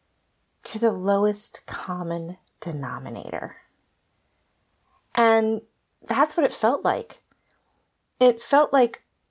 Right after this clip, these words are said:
some of the advice and some of the information they were talking about was really common sense, that most people would know this,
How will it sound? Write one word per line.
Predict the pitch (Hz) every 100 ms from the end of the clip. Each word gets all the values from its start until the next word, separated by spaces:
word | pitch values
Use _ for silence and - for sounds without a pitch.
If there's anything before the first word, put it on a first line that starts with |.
| _ _ -
some | - 190 269
of | 480 277
the | 180 165
advice | 151 151 131 165 311 349 -
and | 139
some | 220
of | 339
the | 247 -
information | 202 - 151 147 185 247 - 370
they | 302
were | 190 151
talking | - - - 254
about | 294 320 359 - _ _ - _ _
was | 214 190
really | 170 156 220 480 - 180 156 165 _ _ _
common | - - 170 214 220
sense, | - 269 180 - - - - _ _ _ _ _ _ - -
that | 247 247 - _ _ _ _ _ _ _ _ _ 202
most | 226 277 -
people | - 254 240 226
would | 202 196
know | 190 220
this, | 226 143 170 - - -